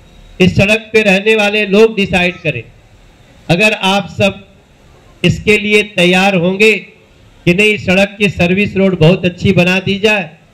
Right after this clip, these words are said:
तो आपको एक सड़क की जगह हम छह सड़क देने जा रहे हैं। ऊपर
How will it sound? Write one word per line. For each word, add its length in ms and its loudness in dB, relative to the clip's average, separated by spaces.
तो 140 4
आपको 680 0
एक 280 2
सड़क 460 -2
की 100 -4
जगह 580 0
हम 340 -2
छह 280 4
सड़क 440 -2
देने 280 -4
जा 180 -2
रहे 140 0
हैं। 140 -4
ऊपर 440 4